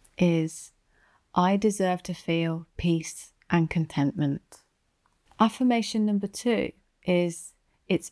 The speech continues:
okay to set healthy boundaries for my well-being." Affirmation number three, "It's not my responsibility to regulate other people's feelings." So there we go.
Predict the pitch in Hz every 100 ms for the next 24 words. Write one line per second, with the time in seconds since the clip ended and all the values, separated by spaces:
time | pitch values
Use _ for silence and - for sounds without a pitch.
0 | - 180 175 196 196 196 196 - 180 -
1 | 180 - - 185 180 - 190 180 165 165
2 | 165 165 160 160 - 165 160 156 151 151
3 | 147 147 147 165 170 - _ _ _ -
4 | - 202 202 196 185 - 185 180 175 180
5 | - 214 - 202 - _ _ _ - -
6 | _ _ _ _ _ _ _ _ - 202
7 | - 196 208 - 233 233 220 - 208 196
8 | 196 208 214 202 - - 190 - _ _
9 | _ _ _ - 196 180 190 190 190 180
10 | 175 - _ 185 175 185 - 175 - 170
11 | 156 - 160 156 156 156 160 170 - -
12 | _ _ _ - _ - 226 240 240 240
13 | 269 226